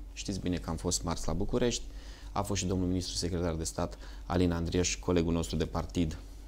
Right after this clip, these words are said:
și aflat pe lista partidului nostru pentru funcția de consilier local în continuare, s-a ocupat personal de acest lucru și ne-a și trimis avizul în aceeași zi,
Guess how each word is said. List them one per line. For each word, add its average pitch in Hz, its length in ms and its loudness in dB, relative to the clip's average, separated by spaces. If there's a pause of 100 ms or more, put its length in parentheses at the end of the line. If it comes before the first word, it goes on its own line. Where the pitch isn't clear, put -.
(160)
și - 160 -2
aflat 95 260 0
pe 87 80 -2
lista 82 280 -2
partidului 82 460 0
nostru 80 260 -2
pentru 78 300 -6
funcția 78 380 -6
de 76 100 -6
consilier 82 420 -4
local 78 280 -4
în 78 60 -4
continuare, 107 580 -2 (260)
s-a - 240 4
ocupat 98 360 0
personal 95 540 6
de - 100 -4
acest - 320 -4
lucru 117 340 -2 (380)
și - 140 -2
ne-a 104 120 2
și 95 140 0
trimis 95 300 0
avizul 92 520 0
în 113 160 2
aceeași 90 460 0
zi, 101 300 -2